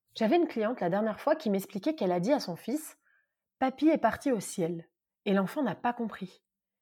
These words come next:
C'est un peu comme quand, euh, vous dites à des enfants : « Il a, il est parti faire un long voyage »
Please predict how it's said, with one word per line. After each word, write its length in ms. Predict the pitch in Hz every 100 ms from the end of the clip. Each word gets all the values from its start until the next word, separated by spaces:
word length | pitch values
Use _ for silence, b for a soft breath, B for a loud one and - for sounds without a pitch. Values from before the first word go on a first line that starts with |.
| _ -
C'est 140 | 220
un 60 | 208
peu 140 | 311
comme 240 | 302 247
quand, 300 | 214 214 214
euh, 120 | 185 165
vous 160 | 170
dites 220 | 175 202
à 80 | 190
des 180 | 165 165
enfants : « 340 | 170 - 220 - B B
Il 120 | 254
a, 140 | 247 240
il 80 | 240
est 40 |
parti 280 | 262 - 311
faire 200 | 285 226
un 80 | 220
long 220 | 240 269
voyage » 600 | 269 247 214 208 202